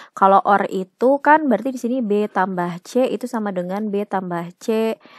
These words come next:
eh, dua kali nor. Oke ya, berarti ini masuk C. C-nya masuk ke sini. Oke, berarti masuk ke gerbang nor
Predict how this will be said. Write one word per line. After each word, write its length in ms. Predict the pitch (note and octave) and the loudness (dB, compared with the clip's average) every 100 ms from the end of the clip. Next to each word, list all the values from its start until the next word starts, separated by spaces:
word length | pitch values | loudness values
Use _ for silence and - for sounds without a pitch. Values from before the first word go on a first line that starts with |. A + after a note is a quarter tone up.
| - _ _ F#3 | -20 _ _ -2
eh, 240 | F3+ F#3 | 0 0
dua 160 | F#3 F#3 | 0 2
kali 240 | F#3 F3+ | 2 0
nor. 320 | E3+ - - _ | -6 -8 -12 _
Oke 240 | - E3 | -8 -2
ya, 160 | E3+ G3 G3+ | 4 2 2
berarti 480 | E3 E3 A3 A#3 G#3 | -6 -6 -4 -4 -4
ini 80 | A3 | -6
masuk 280 | G3+ F#3+ G3+ _ | -8 -8 -12 _
C. 320 | - F#3+ G3 F4+ _ _ _ _ _ _ _ _ _ | -6 -2 0 -2 _ _ _ _ _ _ _ _ _
C-nya 320 | - G3 G#3+ | -8 -8 -6
masuk 360 | A3 A3+ B3+ B3 | -6 -8 -8 -10
ke 20 | |
sini. 880 | A#3+ B3 B3 B3+ B3+ B3+ B3 B3 B3+ B3 _ _ | -6 -4 -4 -2 -2 -2 -2 -2 -4 -6 _ _
Oke, 560 | - G3 G3 G3 G3+ G3+ | -14 -10 -8 -6 -8 -8
berarti 400 | F#3 E3+ - G3+ | -10 -12 -10 -10
masuk 320 | F#3+ G3 G#3 | -10 -10 -10
ke 40 | G#3+ G3 | -10 -8
gerbang 320 | G3 F3 F3 | -8 -8 -8
nor 400 | E3+ F3+ A#3 | -10 -4 0